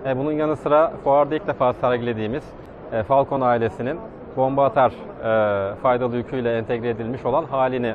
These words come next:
e, sergiliyoruz. E, altında kırk milimetre, e, çapında altılı tamburalı bomba atar sistemi olan, e, bir, e, silahımız mevcut.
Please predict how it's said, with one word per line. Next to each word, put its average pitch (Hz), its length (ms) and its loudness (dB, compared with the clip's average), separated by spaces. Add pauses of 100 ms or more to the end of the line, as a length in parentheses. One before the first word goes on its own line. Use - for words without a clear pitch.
(140)
e, 104 180 -2
sergiliyoruz. 101 580 -2 (640)
E, 120 100 -4 (200)
altında 160 540 4
kırk 165 300 -4
milimetre, 151 680 0
e, 127 160 0
çapında 135 640 0 (440)
altılı 139 600 2
tamburalı 135 460 0
bomba 131 280 2
atar 131 200 0
sistemi 131 400 -8
olan, 120 240 0 (500)
e, 117 280 0
bir, 131 160 -2 (260)
e, 110 580 2
silahımız 127 540 0
mevcut. 104 340 -2